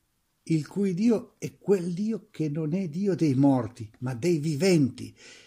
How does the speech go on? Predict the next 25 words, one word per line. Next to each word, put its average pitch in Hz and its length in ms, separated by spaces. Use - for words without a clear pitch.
nient'altro 214 600
che 190 200
la 180 140
carità. 202 580
La 117 120
forza 160 580
viva 139 600
che 104 280
muove 156 400
i 120 40
viventi 196 640
è 135 140
nient'altro 127 640
che 147 120
la 147 120
carità, 147 520
la 156 140
quale 208 240
non 190 180
solo 240 260
guida 151 360
e 139 100
conduce 147 920
gli 120 100
uomini, 135 580